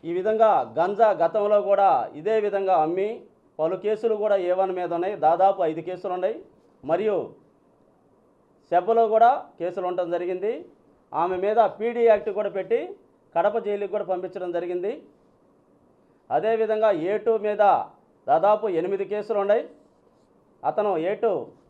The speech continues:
సిరాజ్ సుభాని యొక్క హస్బెండ్. అదేవిధంగా ఏ త్రీ మీద అయితే ఏం కేసులు లేవు. ఆమె కొత్తగా అలవాటయింది ఈ సుభాని ద్వారా. ఆమెను కూడా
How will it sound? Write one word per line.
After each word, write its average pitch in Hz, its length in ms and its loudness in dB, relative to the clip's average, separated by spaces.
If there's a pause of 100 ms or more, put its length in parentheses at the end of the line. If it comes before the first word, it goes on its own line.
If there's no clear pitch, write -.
సిరాజ్ 196 380 4 (440)
సుభాని 185 360 0
యొక్క 185 220 -2
హస్బెండ్. 180 600 0 (1400)
అదేవిధంగా 196 800 2 (360)
ఏ 185 160 -2
త్రీ 214 220 -2
మీద 214 200 -2
అయితే 214 440 -2
ఏం 190 140 -4
కేసులు 190 320 -6
లేవు. 202 360 -4 (360)
ఆమె 170 220 0
కొత్తగా 180 760 2
అలవాటయింది 190 760 0 (460)
ఈ 151 80 -10
సుభాని 190 460 0
ద్వారా. 196 420 2 (360)
ఆమెను 190 320 0
కూడా 202 480 4